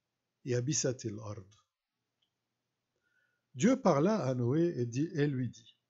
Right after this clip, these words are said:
فخطب الرب الله نوحا وقائلا. Sors de l'arche, toi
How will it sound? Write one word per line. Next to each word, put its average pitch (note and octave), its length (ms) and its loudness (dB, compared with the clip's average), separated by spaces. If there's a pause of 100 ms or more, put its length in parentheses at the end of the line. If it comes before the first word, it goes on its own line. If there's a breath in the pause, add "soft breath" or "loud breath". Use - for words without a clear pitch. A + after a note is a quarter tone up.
(1160)
فخطب D#3+ 500 8
الرب D#3 640 6
الله C#3+ 560 6
نوحا D#3+ 720 0
وقائلا. B2+ 760 -6 (2250)
Sors A#3 480 4
de D3+ 100 4
l'arche, - 520 -2
toi G#3+ 420 0